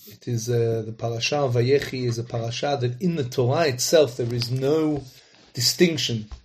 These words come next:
no separation in the parshiot between the previous parasha and the beginning of Vayechi. It just goes one into the other.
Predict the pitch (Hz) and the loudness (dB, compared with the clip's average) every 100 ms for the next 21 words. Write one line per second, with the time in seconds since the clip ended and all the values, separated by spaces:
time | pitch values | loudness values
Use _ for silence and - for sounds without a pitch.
0 | _ - _ _ 131 143 156 - 175 120 | _ -20 _ _ 0 2 4 4 4 4
1 | 143 143 156 - 131 113 - _ _ _ | 6 6 6 4 -2 -4 -6 _ _ _
2 | - _ - - - 165 151 143 135 131 | -20 _ -20 -20 -4 2 2 2 0 -4
3 | 131 151 123 110 120 127 147 127 - 135 | -8 -8 -6 2 4 4 2 0 0 4
4 | 131 127 127 - - - 117 131 - 160 | 6 4 0 -8 -16 -14 -6 -4 -2 -2
5 | 139 120 123 - 190 170 135 123 - 131 | 0 -2 -2 4 4 6 4 2 -2 -2
6 | 120 120 - 131 127 127 147 147 135 120 | 0 0 -2 -2 -2 -4 -4 -4 -2 0
7 | 123 135 131 127 117 107 117 117 110 127 | 2 2 2 2 2 2 0 -2 -4 -6
8 | 113 123 - _ 127 123 127 139 127 120 | -6 -8 -12 _ -6 -6 2 4 4 2
9 | 131 131 127 120 120 120 113 123 | 0 0 -4 -4 -2 0 0 -4